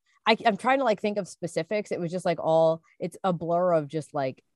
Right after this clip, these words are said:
"Do this, don't do that, do this, do that. You're great, but do this." And, like, it's so helpful, like, on every level. And I've had that experience with lots of other people too, but that in particular was, like,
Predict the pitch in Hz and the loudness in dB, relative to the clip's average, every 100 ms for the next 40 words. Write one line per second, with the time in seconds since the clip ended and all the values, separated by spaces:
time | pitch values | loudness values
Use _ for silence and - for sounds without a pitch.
0 | _ _ 226 254 269 170 202 254 160 117 | _ _ -4 2 2 2 -2 -2 -4 -4
1 | 117 117 196 233 240 170 - 196 202 147 | -6 -8 -6 -2 -2 -2 -6 -2 -2 -2
2 | 185 320 302 - 175 196 214 202 127 - | -4 0 0 2 -2 -4 -2 -2 -2 -2
3 | 196 190 190 175 _ _ _ _ _ _ | -2 2 2 0 _ _ _ _ _ _
4 | _ - 196 - - 214 190 156 143 - | _ 0 0 0 0 4 6 4 -2 -4
5 | 90 101 151 143 _ - 165 143 143 139 | -10 -8 -8 -8 _ -8 -4 -4 -4 -6
6 | 117 117 85 90 - _ - 214 254 330 | -6 -8 -12 -14 -18 _ -2 2 6 6
7 | 302 240 - 247 190 175 160 160 143 151 | 6 4 2 -2 -2 -2 -2 -2 -4 -4
8 | 135 147 139 92 - 139 - - 160 180 | -4 -8 -8 -10 -8 -10 -10 -8 0 2
9 | 170 170 160 160 156 143 139 135 120 110 | 2 -4 -6 -4 -4 -4 -6 -6 -8 -10